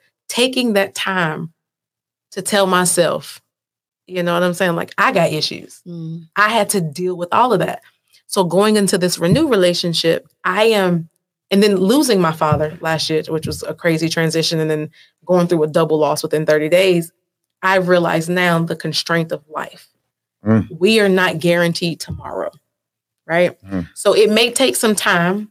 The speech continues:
Speaker 1: You, you may have to figure out how to speak with me, how to communicate, be-, so I can receive it. But I just wanna make my partner happy.
Speaker 2: Mm.
Speaker 1: I wanna learn how it is that you need to be loved. 'Cause I can cook, I can clean, I can do all that.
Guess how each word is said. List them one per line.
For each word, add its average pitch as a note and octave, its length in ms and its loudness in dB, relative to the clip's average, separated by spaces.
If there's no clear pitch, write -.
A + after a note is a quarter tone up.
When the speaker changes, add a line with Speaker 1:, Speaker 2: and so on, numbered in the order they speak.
Speaker 1:
You, F#3+ 200 -2
you F#3+ 140 0
may F#3+ 140 4
have G3+ 160 2
to G3 80 -4
figure G3 320 2
out F#3+ 260 2
how G#3 400 4
to - 180 -14
speak E3+ 280 -6
with E3+ 120 -2
me, F3 140 0
how E3+ 200 0
to G3 80 2
communicate, F3 640 -2
be-, F3+ 100 -6
so F3+ 140 2
I E3+ 80 4
can D#3+ 160 -2
receive F3+ 400 0
it. E3+ 180 -2
But - 180 -4
I A3 140 2
just A3+ 180 0
wanna F3+ 180 0
make E3+ 200 0
my E3+ 120 -4
partner D#3+ 320 -6
happy. D#3 400 -16
Speaker 2:
Mm. E3+ 360 -10
Speaker 1:
I F#3+ 100 2
wanna A#3 280 2
learn F3 680 2
how G3 400 2
it F3+ 80 2
is F#3 160 4
that F3 100 0
you E3+ 260 0
need F3 180 0
to D#3 60 -10
be E3 60 0
loved. D#3 180 0
'Cause - 120 -2
I C4 140 0
can F#3 140 0
cook, A#3 320 2
I F#3+ 80 -4
can F3+ 140 -4
clean, A#3+ 260 2
I G3+ 100 0
can G3 120 0
do F#3+ 140 2
all D#3 160 2
that. C#3+ 160 -2